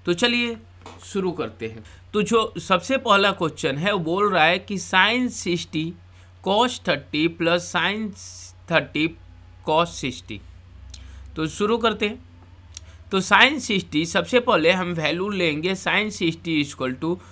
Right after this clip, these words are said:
root three by two। Sin सिक्सटी equal to root three by two। And cos thirty equal to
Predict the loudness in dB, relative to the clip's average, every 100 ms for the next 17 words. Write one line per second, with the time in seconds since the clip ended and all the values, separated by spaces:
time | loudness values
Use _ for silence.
0 | -16 -2 0 0 -4 -4 -2 0 -2 -2
1 | -6 -8 -8 -20 -20 -20 -20 -20 -20 -20
2 | -20 -10 2 2 2 0 -4 -6 -4 -4
3 | -4 -6 -6 -6 -12 -20 -20 -20 -6 -6
4 | -6 -4 -4 -4 -6 -6 -8 -14 -20 -8
5 | -6 -6 -8 -6 -2 -2 2 0 0 -6
6 | -14 -20 -20 -12 -6 -6 -8 -20 -20 -20
7 | -20 -20 -20 -20 -20 -20 -20 -20 -20 -20
8 | -16 -10 -10 -10 -18 -20 -8 0 4 4
9 | 2 -6 -4 -4 0 2 2 -2 -4 -4
10 | -4 -8